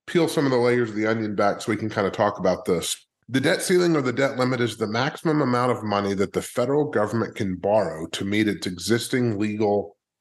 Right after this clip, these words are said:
obligation. So this is money that has been approved to be used by the government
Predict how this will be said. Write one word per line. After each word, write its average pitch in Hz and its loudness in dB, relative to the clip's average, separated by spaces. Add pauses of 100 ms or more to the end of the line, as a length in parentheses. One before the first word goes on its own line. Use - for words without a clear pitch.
(120)
obligation. 95 0
So 101 0 (320)
this 135 0
is 117 0 (220)
money 156 2
that 117 0
has 95 0
been 104 2
approved 196 0
to 131 -2
be 117 2
used 131 0
by 117 0
the 147 2
government 123 0